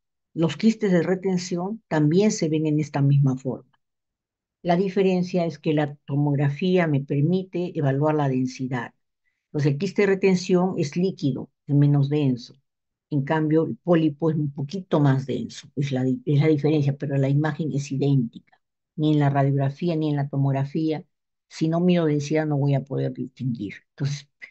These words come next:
ambas, el quiste de retención y el pólipo, tienen la misma densidad, la misma, digamos, la misma forma. Una masa sólida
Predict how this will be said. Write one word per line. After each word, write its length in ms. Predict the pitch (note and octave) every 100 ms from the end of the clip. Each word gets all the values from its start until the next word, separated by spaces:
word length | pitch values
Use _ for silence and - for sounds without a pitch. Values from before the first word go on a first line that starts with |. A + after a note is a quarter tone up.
| _ _ _ _ - -
ambas, 500 | F3+ F3+ F3+ G#3 A3
el 160 | D3+ -
quiste 240 | - C#3+ E3
de 80 |
retención 580 | D#3+ D#3 E3 D3+ - E3+
y 60 | D3
el 120 | C3+
pólipo, 380 | D#3 D3+ D#3+ D#3
tienen 320 | C#3 C3+ C#3
la 120 | C3+
misma 460 | B2+ C#3+ C#3+ E3+ C3+
densidad, 580 | B2+ C3+ - C3 C#3+ C#3
la 140 | C#3
misma, 320 | D#3 F3 F3 D#3+
digamos, 360 | D3 D#3 D#3+
la 100 | D3
misma 340 | D3 E3 F3+ C#3+
forma. 560 | - A#2 - - - _ _ _ _ _ _ _ _ _ -
Una 200 | D3 C#3
masa 380 | C#3 D3 C#3+
sólida 600 | C#3 D#3 D#3+ E3+ F#3 B3+